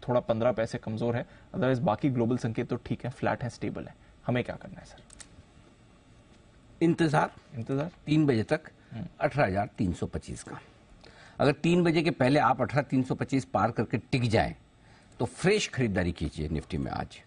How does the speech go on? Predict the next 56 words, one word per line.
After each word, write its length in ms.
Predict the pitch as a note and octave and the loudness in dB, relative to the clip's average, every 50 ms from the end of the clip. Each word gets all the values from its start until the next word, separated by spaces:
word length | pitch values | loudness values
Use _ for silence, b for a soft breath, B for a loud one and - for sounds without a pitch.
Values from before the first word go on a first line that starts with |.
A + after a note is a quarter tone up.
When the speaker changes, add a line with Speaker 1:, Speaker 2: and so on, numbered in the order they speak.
| - | -8
Speaker 1:
अच्छा। 380 | - C#3 - - - E3+ A2+ - - - - | -6 -6 -6 -2 -2 -2 -2 -2 -4 -8 -10
Speaker 2:
हाँ, 180 | - - - - - | -10 -10 -10 -6 -4
अठारह 240 | F#2 F#2+ G#2+ B2 A#2 | -2 0 0 0 -2
तीन 180 | - B2 A2+ G#2+ | 0 -2 -4 -4
सौ 80 | A#2 | -4
पच्चीस 180 | A2 A2 A2 A#2+ | -4 -4 -2 0
आज 220 | G#2 F2+ G#2 G2+ | 0 2 0 0
का 120 | - A#2 G#2+ | 0 0 2
हाई 160 | G2+ G#2 A2 | 2 2 2
पार 220 | - - F2+ F#2+ | 2 0 0 0
करके 240 | F#2+ - G2+ - A2 | -2 -4 -8 -6 -4
अगर 140 | G2 G#2 G2 | -4 -4 -4
टिक 200 | F#2 G#2 G2 F2+ | -4 -6 -6 -2
जाए, 140 | G2+ G2 F#2 | -2 -2 -2
आप 60 | F#2 | -2
तीन 260 | - - F#2+ F2+ F2+ | -4 -4 -4 -2 -2
बजे 140 | F#2 F2+ F#2 | -2 -2 -2
के 80 | E2+ F2+ | -4 -4
पहले, 240 | - E2 D#2+ E2 | -4 -4 -4 -4
पहले 180 | - - F#2+ G2 | -4 -4 -4 -2
निकल 180 | F#2 - A2 F2 | -2 -2 -2 -2
Speaker 1:
हम्म। 80 | E2 | -2
Speaker 2:
जाए 160 | F2+ G2+ B2 B B B B B B B - | -2 -4 -4 B B B B B B B 0
और 200 | C3 C#3+ D3+ C#3 | 2 2 2 0
खरीदारी 440 | - C3 A#2+ A2+ G#2+ A#2 A2+ A#2+ | 0 0 0 2 2 0 0 -2
कीजिए 240 | - A#2+ G#2+ A2 B2+ | -2 -2 -2 -2 -2
अठारह 280 | - - G#2 - A#2+ A2 | -4 -4 -4 -2 -2 -2
चार 240 | - - G2+ F2 F2 | 0 0 0 0 0
सौ, 120 | - F2+ | -2 -4
चार 220 | F2 - E2 E2+ | -2 -2 -2 -2
सौ 100 | - A2 | -2 -4
पचास 320 | F2+ - - G2+ F#2+ - - | -6 -4 -2 -2 -2 -2 -4
तक 80 | - - | -6 -6
के 80 | A2+ | -4
टारगेट 360 | F#2+ - E2+ D2 E2 F#2 F2 - | -2 0 0 0 -2 -4 -4 -4
के 100 | - F#2+ | -4 -4
लिए, 180 | F#2+ A#2+ - B B B B B - - | -4 -4 -4 B B B B B -2 -2
जो 60 | G2+ | 0
कि 180 | G2+ - - - - - - - - - - - _ _ - | 0 -2 -4 -4 -8 -18 -20 -18 -14 -14 -14 -14 _ _ -2
अठारह 220 | B2+ A#2 A2 C3+ C#3 | -2 0 2 0 0
तीन 220 | - - E3 E3 | 4 4 4 4
सौ 120 | - - E3+ | 4 4 4
नब्बे 240 | C3 G2 E2 F#2+ | 4 4 4 2
होता 200 | G2+ E2 - A#2+ | 2 2 2 0
है। 60 | - B3 | -2 -4
Speaker 1:
हम्म। 360 | - - _ - - - C3+ | -6 -14 _ -4 0 0 0
Speaker 2:
दस 80 | C3 | 0
पॉइंट 320 | - - B2+ B2+ C3 - - | 2 0 0 2 0 0 0
एडजस्टमेंट 500 | - G2+ G2+ G2+ A#2 A2 - A2+ A2+ A2 | 0 0 0 0 -2 -2 0 0 0 0
मैं 140 | A2 A2+ A2 | 0 2 2
जानता 260 | G#2+ F2+ F#2 - A2 | 2 0 0 2 2
हूँ 80 | G2+ | 2
आप 100 | F#2+ - | 2 2
कर 100 | - F2 | 0 0
लेंगे 240 | C#2+ C2+ C2+ D2 C#2 | 0 0 0 -2 -2
खुद। 220 | - - C2 C2 | -4 -6 -8 -8